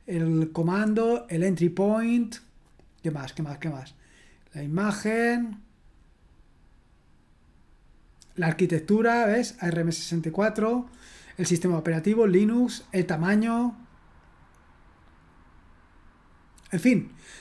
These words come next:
que tienes información acerca de todo lo relativo a la imagen. Decirte que,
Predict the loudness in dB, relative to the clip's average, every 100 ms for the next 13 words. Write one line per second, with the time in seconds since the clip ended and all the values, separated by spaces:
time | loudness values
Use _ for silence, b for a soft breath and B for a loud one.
0 | B 0 4 4 2 0 -10 4 4 4
1 | 0 0 0 0 0 -2 -4 -2 -2 0
2 | 0 2 2 0 -4 B B 0 2 2
3 | 0 -4 -6 0 2 2 2 2 2 2
4 | -2 -6 -14 -18 B B B B B B
5 | -20 -20 -12 0 4 6 4 4 4 4
6 | 0 2 4 6 2